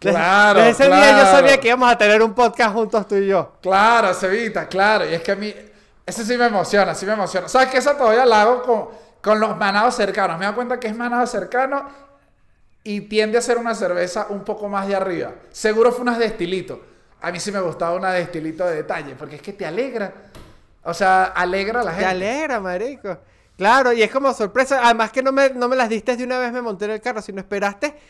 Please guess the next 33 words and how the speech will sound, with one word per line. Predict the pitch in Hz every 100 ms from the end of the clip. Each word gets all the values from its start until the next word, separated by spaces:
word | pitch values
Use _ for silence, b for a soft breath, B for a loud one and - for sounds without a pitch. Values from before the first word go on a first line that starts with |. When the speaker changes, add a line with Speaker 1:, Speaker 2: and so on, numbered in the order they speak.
| b b
Speaker 1:
esperaste | 220 240 233 294
tres | 285 320 285
semáforos | 311 330 294 220 208
y | 196
me | 190
dijiste, | 202 214 233 - - _
"Epa, | - 175 175 120 - - _ _ _ _ _ _ _
lánzate". | 147 175 175 156 131 b b b
Y | 151
fue | 175
como | 214 226
que, | 220
"Guau, | 208 247 415 427 427 262
esto | 196 220
me | 226
cambió | 220 180 165 180
el | 175
día". | 190 180 143 B B -
Y |
lo | 240
recuerdo | 247 240 262 302
con | 285
mucho | 254 277 330
Speaker 2:
No |
Speaker 1:
cariño, | 269 285 269
Speaker 2:
sé, | 190
Speaker 1:
Dani, | 170 143
lo | 156
Speaker 2:
Seba, | 160
Speaker 1:
recuerdo | 180 220
Speaker 2:
me | 233
Speaker 1:
con |
Speaker 2:
está | 175